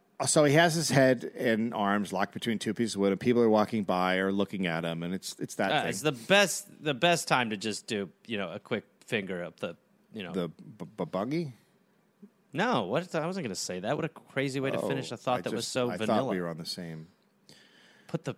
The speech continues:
Speaker 2: finger in the bungie.
Speaker 1: It's a child's
Speaker 2: Oh.
Speaker 1: game. Um, it's made
Speaker 2: Where's
Speaker 1: by
Speaker 2: the donkey? Oh, it's not pin the tail on the donkey. It's put your finger in the bunkie. <laughs>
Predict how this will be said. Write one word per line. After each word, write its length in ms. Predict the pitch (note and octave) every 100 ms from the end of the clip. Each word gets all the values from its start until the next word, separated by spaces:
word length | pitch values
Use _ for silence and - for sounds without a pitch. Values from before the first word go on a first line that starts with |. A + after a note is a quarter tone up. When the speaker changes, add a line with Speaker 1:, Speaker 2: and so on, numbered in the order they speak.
| _ -
Speaker 2:
finger 220 | D3+ D#3
in 140 | B2+
the 80 | F#2+ - -
bungie. 440 | A#2 E3 - - _ _ _ _ _ _ _ _ _
Speaker 1:
It's 180 | A#2 -
a 300 | G#2 F2 E2
child's 420 | - E2+ D2+ D2
Speaker 2:
Oh. 60 | C#3+
Speaker 1:
game. 180 | G2+ D#2+ - - - _ _ _ _ _ _ - - - - - _ - _ _
Um, 260 | A#2 A2 - - - -
it's 160 | E3+ -
made 80 | B2+
Speaker 2:
Where's 200 | C#4 G#4+
Speaker 1:
by 60 | -
Speaker 2:
the 80 | A3
donkey? 680 | C4+ D#4+ D4 C4 G3 A2 -
Oh, 200 | A3 B3+
it's 140 | A#3
not 240 | C4 B3+ B3+
pin 160 | B3+ A#3+
the 80 |
tail 300 | A#3 A#3 A#3+
on 100 | A3+ G3+
the 60 |
donkey. 540 | F3+ G#3+ A#3+ G3+ E3 D3
It's 140 | C#3+
put 200 | A#3 A3+
your 80 | G#3
finger 400 | A#3+ A#3+ A3+ G#3+
in 160 | G#3+ F#3+
the 80 |
bunkie. 720 | F3+ - A3+ A3 - C3 F2+ - - _ - _
<laughs> 80 | -